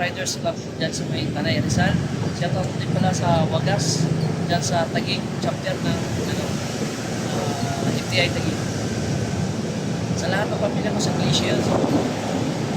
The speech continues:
ah, shout out dyan sa ating lahat. At sa la-, lalo na pa sa mga kamag-anak ko sa Surigao at saka sa Siargao. Gusto kayo dyan, ingat ang God bless.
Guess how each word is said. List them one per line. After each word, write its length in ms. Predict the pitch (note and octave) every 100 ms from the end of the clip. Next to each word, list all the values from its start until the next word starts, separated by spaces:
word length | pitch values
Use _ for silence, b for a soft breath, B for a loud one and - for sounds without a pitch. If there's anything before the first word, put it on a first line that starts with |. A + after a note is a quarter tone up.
| - - - - - -
ah, 200 | - -
shout 240 | - A3+ A3+
out 80 | A3
dyan 80 | F#3
sa 160 | - G#3
ating 240 | - A2+
lahat. 160 | - - - - - - - - -
At 60 | -
sa 160 | D#3 D#3
la-, 240 | E3 E3+ -
lalo 240 | E3+ E3+ -
na 160 | G#3+ A3
pa 160 | -
sa 160 | - -
mga 240 | - -
kamag-anak 480 | - - - - -
ko 60 | -
sa 140 | -
Surigao 400 | - C#3+ - - - - - - - -
at 60 | -
saka 240 | - D#3+
sa 80 | -
Siargao. 480 | - - - D#3+ D#3+ - - - - - -
Gusto 160 | - -
kayo 160 | -
dyan, 280 | C3+ - - -
ingat 240 | - A#2+
ang 160 | A2+ A2+
God 80 | - -
bless. 160 | -